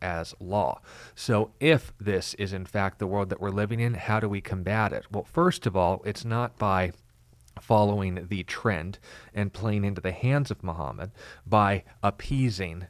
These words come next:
people who can't be appeased. If these people wish for your extermination, subjugation, and annihilation, there's only one way to combat them, and that is by the ideas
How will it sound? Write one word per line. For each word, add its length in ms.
people 400
who 140
can't 400
be 120
appeased. 600
If 260
these 380
people 580
wish 220
for 260
your 220
extermination, 1300
subjugation, 1160
and 120
annihilation, 920
there's 260
only 400
one 400
way 220
to 100
combat 600
them, 220
and 140
that 260
is 380
by 560
the 380
ideas 920